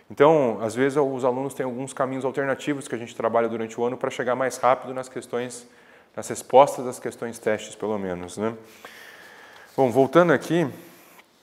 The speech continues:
vamos pras dissertativas, né? Achamos aí algumas questões bem trabalhosas. Questão vinte e um é uma questão muito bonita, uma questão sobre relatividade restrita, é muito boa a questão. É, vale a pena ressaltar que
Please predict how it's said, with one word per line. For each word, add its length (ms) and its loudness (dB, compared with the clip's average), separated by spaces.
vamos 240 -4
pras 380 4
dissertativas, 920 0
né? 260 0
Achamos 360 -8
aí 100 0
algumas 300 -6
questões 540 -10
bem 180 -6
trabalhosas. 920 2
Questão 280 -6
vinte 200 -6
e 80 -6
um 260 -2
é 40 -14
uma 100 -6
questão 260 -4
muito 420 -4
bonita, 420 -10
uma 140 -12
questão 420 -2
sobre 340 -4
relatividade 640 -2
restrita, 600 -6
é 300 2
muito 280 -8
boa 240 6
a 40 4
questão. 600 0
É, 180 2
vale 240 4
a 20 0
pena 200 2
ressaltar 600 2
que 460 -6